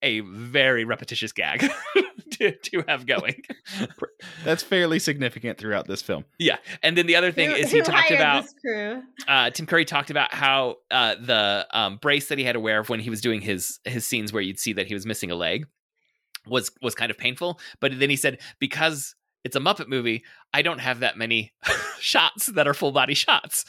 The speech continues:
Speaker 1: because most Muppet cinematography is chest up for your human actors <laughs> because of the nature of doing, doing Muppeteering." And for some reason, those two bits of trivia have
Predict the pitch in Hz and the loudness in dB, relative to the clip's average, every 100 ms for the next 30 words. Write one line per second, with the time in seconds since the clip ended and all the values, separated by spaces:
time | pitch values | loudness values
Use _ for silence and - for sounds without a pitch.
0 | - 214 170 156 139 170 196 247 165 160 | -10 -6 0 0 2 0 0 0 -2 -2
1 | 135 _ _ - 185 147 156 151 131 127 | -4 _ _ -6 -4 -2 0 0 0 -6
2 | 107 107 - 135 - 113 - 127 104 117 | -4 -6 -2 -4 -2 -4 -4 -4 -2 -2
3 | 113 110 - - - - - - - - | 0 0 -2 -6 -8 -6 -8 -10 -10 -10
4 | 605 302 277 - 170 139 139 139 139 156 | -8 2 2 2 -2 -2 0 2 0 0
5 | 127 131 113 101 104 _ 127 107 117 127 | -2 -2 -4 -4 -6 _ -4 -2 -2 -4
6 | - 320 76 - - - - - - 151 | -6 -4 -4 -6 -12 -16 -14 -6 -4 -2
7 | 156 185 165 147 147 - - 151 151 135 | 0 0 2 2 0 2 -2 0 -2 -4
8 | 143 127 90 120 | -2 -2 -2 -4